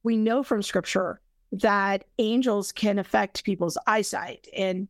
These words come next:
demons can affect people's eyesight. Um, there are stories in the Old Testament where it says, like, angels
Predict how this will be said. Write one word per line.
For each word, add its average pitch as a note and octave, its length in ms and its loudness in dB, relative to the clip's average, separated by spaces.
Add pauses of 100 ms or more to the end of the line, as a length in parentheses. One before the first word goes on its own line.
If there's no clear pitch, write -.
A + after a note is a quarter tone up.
demons C4 380 2
can F3+ 160 0
affect - 340 -4
people's - 320 -2
eyesight. F3 500 -4 (540)
Um, G3+ 440 2
there A3 180 0
are G3 40 -4
stories G#3+ 460 0
in G3+ 80 0
the G3+ 80 0
Old G3+ 220 -2
Testament G3 720 -2
where G3 400 2
it F#3 140 -4
says, G3 220 0
like, F3+ 240 0
angels G3 600 0